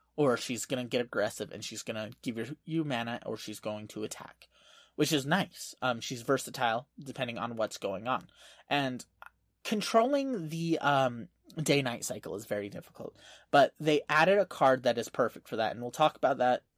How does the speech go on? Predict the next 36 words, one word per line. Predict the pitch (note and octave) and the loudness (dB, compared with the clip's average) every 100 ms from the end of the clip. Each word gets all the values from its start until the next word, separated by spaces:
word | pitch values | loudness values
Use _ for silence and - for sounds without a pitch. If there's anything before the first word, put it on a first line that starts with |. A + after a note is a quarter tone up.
| _ - | _ -8
right | C3+ A#2 | -2 -2
now. | - - _ _ _ _ - | -4 -20 _ _ _ _ -10
The | D3 D3 | -4 -2
Celestus. | - - C#3 B2 - - - - - - _ _ _ _ _ - | 0 2 2 2 -2 -8 -10 -10 -10 -12 _ _ _ _ _ 4
Um, | C#3+ B2+ A#2+ G#2+ A2 _ _ - | 6 6 2 -6 -16 _ _ -18
three | - A3 | -4 0
mana, | A#3+ F3+ D#3+ D3+ _ | 2 4 2 0 _
legendary | - C#3 B2+ B2 A#2 A#2 | 2 2 2 -2 -2 -2
artifact. | F#2 - - - - - _ _ _ - | -4 -6 -14 -18 -20 -20 _ _ _ -2
If | D3 D#3+ | 0 2
it's | C3+ | -2
neither | D#3+ E3 G3 E3 | 0 0 2 0
day | C#3 C#3+ E3+ F#3+ - _ - | 2 2 2 0 -6 _ -12
nor | D3 C#3 F3 | -2 2 2
night, | F#3 C#3 C3+ | 2 0 0
which | D3 C3+ C#3 | -2 -2 -2
means | A#2+ | -4
no | B2 | -2
werewolves | A#2+ A#2+ B2 A#2+ | 2 4 4 2
have | C#3 | 0
entered | G#2+ B2+ B2+ | -2 -2 -4
the | |
battlefield, | B2+ A2+ A2+ A#2+ A#2 | 2 2 2 -2 -6
so | - | -6
you're | A2+ | -4
not | A#2 - | -4 -4
tracking | - C#3+ - D#3 | -2 -2 -2 0
day | D#3 | 0
and | E3 | 0
night | F3 C#3+ | 0 -2
yet, | - A2+ A#2+ _ - - - | -2 -4 -4 _ -20 -20 -4
um, | B2 B2+ B2+ | 2 2 0
it | C#3+ | -2
becomes | D#3 C#3+ E3 C#3+ | 0 0 -2 -2
day | - C3+ C3 B2+ - - | 0 0 0 -4 -14 -4
as | B2 A#2 - | -2 -2 -6